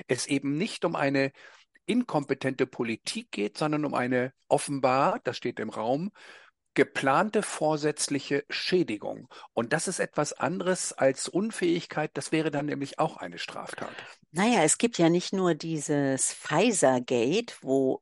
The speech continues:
Speaker 2: Ursula von der Leyen per S M S Absprachen über Milliarden-Deals mit Pfizer, mit, äh, dem C E O getroffen hat, sondern, äh,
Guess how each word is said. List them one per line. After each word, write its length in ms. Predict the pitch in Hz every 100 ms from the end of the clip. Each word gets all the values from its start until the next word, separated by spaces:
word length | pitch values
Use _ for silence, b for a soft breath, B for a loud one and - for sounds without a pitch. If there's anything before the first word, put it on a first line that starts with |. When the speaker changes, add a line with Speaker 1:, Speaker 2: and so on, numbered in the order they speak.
| -
Speaker 2:
Ursula 360 | 143 147 143
von 260 | 135 147 151
der 140 | 143
Leyen 580 | 135 131 135 156 160 160 B B B B _ _ _
per 380 | - 190 185 156
S 180 | 156 -
M 180 | 143 135
S 500 | - 170 - - - -
Absprachen 760 | 202 - - - 160 165 165
über 260 | - 165 151
Milliarden-Deals 1500 | 160 160 156 143 139 139 190 220 185 147 143 135 165 202 -
mit 140 | 151 -
Pfizer, 640 | - 135 139 165 196 220
mit, 460 | 175 147 - -
äh, 320 | 135 135 131 131 B B B -
dem 280 | 147 143 135
C 360 | - 190 147
E 60 | -
O 200 | 120 160
getroffen 640 | 202 - - 214 226 208
hat, 320 | 190 294 - B B B B
sondern, 920 | - 170 175 185 175 170 160 165 160 -
äh, 140 | -